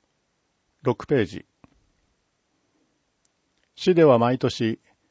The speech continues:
市政の発展などに功労のあった方や、善行が優れ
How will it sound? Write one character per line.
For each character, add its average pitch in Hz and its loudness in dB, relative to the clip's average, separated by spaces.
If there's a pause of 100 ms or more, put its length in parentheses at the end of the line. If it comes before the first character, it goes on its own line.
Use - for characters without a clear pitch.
市 - -6
政 147 0
の 123 0
発 113 -4
展 135 2
な 131 2
ど 117 0
に 104 -4
功 123 0
労 143 2
の 135 2
あ 131 2
っ - -8
た 104 -6
方 101 -10
や、 87 -16 (640)
善 143 0
行 151 4
が 135 4
優 120 -4
れ 101 -6